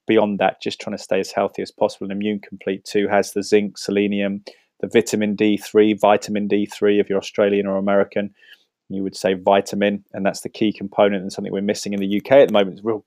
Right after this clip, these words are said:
gloomy, grey, like the most penetrating grey. If you've never been to the U K in December and January, you wouldn't be aware of it, but it's just a lack of light. I find a real struggle. I've actually got my U V light on the moment for the combating any sort of seasonal affective disorder, but certainly internally, the micronutrition,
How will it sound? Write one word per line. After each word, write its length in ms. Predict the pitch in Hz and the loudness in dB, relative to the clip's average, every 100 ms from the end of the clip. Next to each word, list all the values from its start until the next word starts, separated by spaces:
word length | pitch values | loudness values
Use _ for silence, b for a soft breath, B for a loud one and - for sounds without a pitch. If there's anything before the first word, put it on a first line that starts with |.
| - | -6
gloomy, 560 | 127 123 123 117 113 - B B B B | 0 0 0 -4 -4 -6 B B B B
grey, 540 | - 131 131 131 131 107 | 2 6 8 8 8 6
like 160 | 98 | 4
the 80 | 104 | 4
most 240 | 117 113 - | 2 -2 -6
penetrating 800 | - 127 120 - 110 104 104 104 | -2 0 0 2 2 2 -4 0
grey. 480 | 107 107 104 95 - | 4 6 6 2 -8
If 100 | 107 | -10
you've 100 | 107 | -4
never 220 | 110 113 - - | 2 0 0 -4
been 180 | 110 104 | -2 -2
to 60 | |
the 100 | - 101 | -6 -6
U 140 | 101 | -6
K 260 | - 101 101 | -2 -4 -4
in 140 | 101 _ | -8 _
December 360 | 98 - 101 98 | -4 -2 0 -2
and 120 | 98 | 0
January, 360 | 104 101 98 95 | 0 0 -2 -6
you 120 | 98 | -6
wouldn't 260 | 104 98 - _ _ _ - | -8 -8 -12 _ _ _ 0
be 60 | 101 | 2
aware 280 | 95 101 | 6 6
of 80 | 98 | 6
it, 100 | 90 | 2
but 60 | - | -4
it's 100 | - | -6
just 80 | - | -2
a 60 | |
lack 400 | 104 110 104 - | 0 0 -2 -2
of 120 | 104 95 | -2 2
light. 260 | 104 92 | 4 4
I 60 | - | 2
find 240 | - 98 | -2 -2
a 60 | 95 | 0
real 160 | 95 85 | -2 -2
struggle. 260 | - 101 | 0 2
I've 80 | 98 | 4
actually 200 | 107 107 | 2 2
got 80 | 95 | -2
my 60 | 101 | -2
U 200 | 107 98 | -4 -2
V 180 | 104 | 0
light 180 | 107 92 | 2 0
on 100 | 92 | 0
the 60 | 92 | -2
moment 280 | 107 95 - | -2 -4 -6
for 120 | 87 | -4
the 200 | 95 - b b b b _ | -4 -6 b b b b _
combating 420 | - 107 101 98 98 | 0 4 4 2 -2
any 140 | 98 | -6
sort 220 | - 92 | -6 -8
of 40 | - | 0
seasonal 380 | 120 107 98 | 2 2 0
affective 400 | 95 - - - | -2 2 2 0
disorder, 320 | - - 95 95 | -10 -6 -4 -4
but 140 | 95 | -4
certainly 360 | - 104 101 117 | 2 2 2 0
internally, 600 | 123 117 104 98 95 95 | 0 -2 -2 -2 -4 -4
the 80 | |
micronutrition, 920 | 98 110 113 - 98 95 98 - 98 | 0 0 0 -4 -6 -4 -4 -2 -6